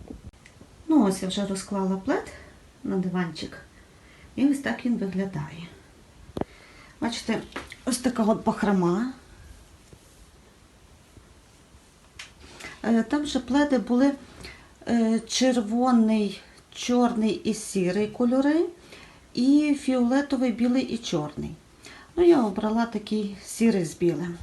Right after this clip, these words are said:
Він мені більше до інтер'єру пасує. Так, і поставила я вже батарейки. Ця гірлянда, вона на три батарейки. І ще можна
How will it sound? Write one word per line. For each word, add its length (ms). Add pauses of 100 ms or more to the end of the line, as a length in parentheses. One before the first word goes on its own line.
(800)
Він 120
мені 160
більше 320
до 120
інтер'єру 560 (100)
пасує. 520 (1300)
Так, 300 (140)
і 280 (380)
поставила 440
я 80
вже 140
батарейки. 760 (480)
Ця 220
гірлянда, 600
вона 460 (680)
на 280
три 340
батарейки. 760 (960)
І 180
ще 220
можна 440